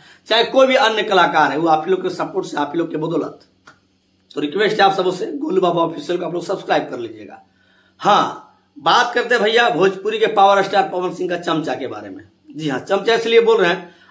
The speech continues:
आपको पता होगा पवन सिंह खेसारी लाल यादव एक हो गए, और हम लोग भी जितने भी YouTuber हैं सब लगभग लगभग दोनों का news बना रहे हैं, जो अच्छा अच्छा, गलत है जो गलत, ऐसा करके news बना रहे हैं।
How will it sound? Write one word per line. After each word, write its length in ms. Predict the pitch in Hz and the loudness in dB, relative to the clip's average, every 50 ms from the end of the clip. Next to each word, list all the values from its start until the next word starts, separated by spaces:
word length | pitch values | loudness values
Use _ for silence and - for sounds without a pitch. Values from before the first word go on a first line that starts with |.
| - - | -6 -2
आपको 240 | 151 156 - 214 196 | -2 0 0 0 2
पता 260 | 208 202 196 214 240 | 2 2 4 6 4
होगा 200 | 240 233 226 220 - - - - _ - | 4 4 2 0 -4 -6 -10 -16 _ -4
पवन 240 | - 180 185 220 220 220 | -2 0 2 2 0 0
सिंह 280 | - 214 220 214 214 214 214 - - - _ - | -2 -4 -2 -2 -2 -4 -6 -10 -16 -20 _ -8
खेसारी 360 | - 180 175 190 190 202 208 | -8 -4 2 4 4 4 6
लाल 180 | 202 202 196 190 | 6 6 6 6
यादव 240 | 196 190 190 180 180 | 6 4 4 4 6
एक 180 | 185 190 190 | 4 4 4
हो 120 | 185 180 170 | 0 -2 0
गए, 140 | 170 170 - - - - - | 0 -2 -4 -8 -12 -6 -4
और 80 | 180 | -2
हम 180 | 170 175 190 220 | 0 0 0 0
लोग 160 | 254 262 233 | -2 -2 -2
भी 60 | 240 | -4
जितने 280 | 214 226 226 226 240 240 | -4 -6 -4 -2 -2 -2
भी 100 | 233 233 | -2 -2
YouTuber 320 | 226 214 - 226 220 233 | -4 -4 -6 -2 0 0
हैं 80 | 233 196 | 0 0
सब 200 | - 226 220 208 | 0 -2 0 2
लगभग 280 | 208 202 196 196 208 202 | 2 2 2 2 2 2
लगभग 380 | 196 185 170 180 214 - - - - _ _ _ _ _ - | 2 2 2 0 -4 -6 -6 -12 -18 _ _ _ _ _ -4
दोनों 280 | 165 196 240 269 269 | 2 2 4 4 4
का 100 | 254 247 | 4 4
news 160 | 226 214 202 180 | 2 2 0 0
बना 220 | 170 160 151 139 | 0 2 2 2
रहे 100 | 127 127 | 0 0
हैं, 80 | - 143 | -2 2
जो 80 | 180 | 2
अच्छा 280 | 185 175 175 - - 214 | 2 2 0 0 2 4
अच्छा, 340 | 208 190 - - - 220 202 | 4 4 2 2 0 2 2
गलत 280 | 175 180 185 180 - | 4 2 2 0 0
है 60 | - | -4
जो 120 | 160 156 147 | -4 -6 -4
गलत, 260 | 131 123 113 - - - _ _ _ _ _ _ - | -6 -6 -8 -8 -14 -20 _ _ _ _ _ _ -4
ऐसा 200 | 147 175 - 214 | -4 -2 0 2
करके 200 | 202 214 196 196 | 0 0 0 0
news 160 | 202 208 214 190 | 0 0 0 0
बना 200 | 196 196 202 202 | 2 4 4 6
रहे 140 | 196 180 180 | 6 4 2
हैं। 180 | 180 - - | 0 -2 -10